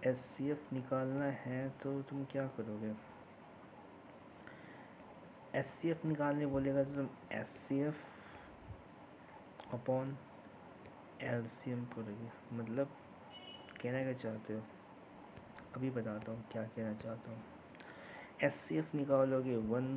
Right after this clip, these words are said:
का, फ़ोर का, टू का and four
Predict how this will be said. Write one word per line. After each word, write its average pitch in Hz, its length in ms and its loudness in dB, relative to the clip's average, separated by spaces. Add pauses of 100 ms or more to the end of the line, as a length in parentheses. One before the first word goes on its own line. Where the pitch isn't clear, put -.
(140)
का, 127 380 6 (1040)
फ़ोर 123 300 4 (180)
का, 127 140 8 (1400)
टू 127 220 4 (140)
का 127 180 8 (1300)
and 117 220 2 (140)
four 110 200 2